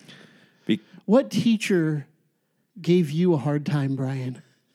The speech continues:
Speaker 2: 'Cause that's
Speaker 1: Uh,
Speaker 2: what I'm getting out of this.
Speaker 1: what teacher gave me a hard
Speaker 2: Yeah,
Speaker 1: time?
Speaker 2: yeah, there was some teacher that gave you a hard time and that
Speaker 1: There
Speaker 2: you,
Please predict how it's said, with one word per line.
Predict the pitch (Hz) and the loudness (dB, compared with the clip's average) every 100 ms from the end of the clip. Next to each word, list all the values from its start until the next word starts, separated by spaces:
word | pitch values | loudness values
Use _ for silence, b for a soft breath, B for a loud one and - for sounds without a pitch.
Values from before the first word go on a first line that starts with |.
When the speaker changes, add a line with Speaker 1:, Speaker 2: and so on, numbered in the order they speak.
| _ _ _ _ _ _ _ _ | _ _ _ _ _ _ _ _
Speaker 2:
'Cause | - 196 | 2 4
that's | 240 269 | 4 4
Speaker 1:
Uh, | |
Speaker 2:
what | 240 | 2
I'm | 185 | 4
getting | 180 165 151 | 4 4 2
out | 139 | 0
of | 139 | -4
this. | 151 139 - - | -6 -8 -12 0
Speaker 1:
what | 135 | 0
teacher | - 156 156 | 2 2 4
gave | 123 120 95 | 6 6 6
me | 98 | 6
a | 113 | 4
hard | 120 123 123 | 4 2 4
Speaker 2:
Yeah, | 190 185 | 6 6
Speaker 1:
time? | 175 | 6
Speaker 2:
yeah, | 175 156 | 4 4
there | 170 | 2
was | 180 - | 2 2
some | 196 175 | 0 2
teacher | - 190 - 160 | 2 0 2 0
that | 143 160 - 151 139 | 0 -2 -6 -8 0
gave | 160 156 | 2 4
you | 165 165 | 2 2
a | |
hard | 151 156 | 2 0
time | 147 160 160 156 | 0 0 2 2
and | 147 143 | 2 0
that | 143 - _ _ - | -2 -6 _ _ -10
Speaker 1:
There | 185 156 | -4 0
Speaker 2:
you, | 156 147 | 0 -4